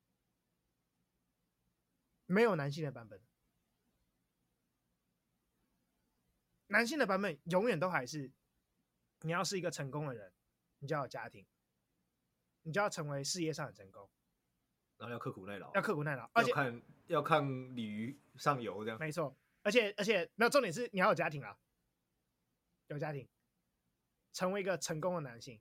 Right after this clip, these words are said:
Speaker 1: 你要把你的，你，你的那个成功的样板就只有一个，赚钱，有幸福的家庭，刻苦耐劳，对老婆很好，各种，反正就是大家成功样板都一模一样，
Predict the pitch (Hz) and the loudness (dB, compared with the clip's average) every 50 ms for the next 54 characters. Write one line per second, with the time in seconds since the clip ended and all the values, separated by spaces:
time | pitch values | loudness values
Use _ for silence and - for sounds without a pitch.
0 | _ _ _ 151 160 185 196 - 170 170 170 165 147 143 135 131 - - _ _ | _ _ _ -2 0 0 2 2 2 0 0 0 -2 -4 -4 -6 -8 -14 _ _
1 | _ _ _ _ _ _ _ _ - 196 214 240 247 233 233 254 311 320 285 - | _ _ _ _ _ _ _ _ -2 2 2 4 4 6 6 6 6 6 4 4
2 | - 208 208 240 247 240 233 262 262 214 160 143 127 139 156 156 151 139 135 131 | 2 0 2 2 2 2 6 6 4 6 4 0 -4 -4 -4 -4 -4 -4 -4 -6
3 | 123 123 110 - _ _ _ _ _ _ _ _ _ _ _ _ _ _ _ _ | -8 -12 -14 -14 _ _ _ _ _ _ _ _ _ _ _ _ _ _ _ _
4 | _ _ _ _ _ _ _ _ _ _ _ _ _ _ - 269 254 214 175 - | _ _ _ _ _ _ _ _ _ _ _ _ _ _ 4 4 4 4 2 -2
5 | 160 139 - 143 - _ _ _ _ _ _ _ _ _ _ _ _ _ _ _ | -4 -6 -6 -10 -16 _ _ _ _ _ _ _ _ _ _ _ _ _ _ _
6 | - 175 180 - 262 254 196 175 180 165 170 185 175 170 156 139 120 113 - _ | -4 -2 -2 0 0 0 0 0 0 0 2 2 2 0 0 -2 -6 -10 -14 _
7 | _ _ _ _ _ _ _ _ _ _ _ _ _ - 220 165 165 165 185 180 | _ _ _ _ _ _ _ _ _ _ _ _ _ 0 0 0 2 0 0 0
8 | 151 127 117 117 - _ _ 208 196 160 135 120 135 135 131 127 147 135 117 - | -2 -2 -6 -8 -12 _ _ 0 0 0 0 -4 -6 -8 -6 -6 -6 -6 -8 -10
9 | _ _ _ _ _ _ _ _ _ _ _ _ _ _ _ _ _ _ - 240 | _ _ _ _ _ _ _ _ _ _ _ _ _ _ _ _ _ _ 2 2
10 | 202 175 160 139 120 - 147 160 202 233 220 226 247 262 277 254 - 285 269 247 | 2 2 2 -2 -6 -6 -4 -2 -2 -2 -2 -2 -2 -4 -4 2 4 6 8 8
11 | 233 240 233 - 185 170 190 202 208 180 143 127 127 147 147 139 127 113 104 110 | 8 6 4 2 -2 -4 -2 0 0 -2 -2 -2 -4 -6 -6 -6 -8 -10 -14 -14
12 | 104 104 | -16 -18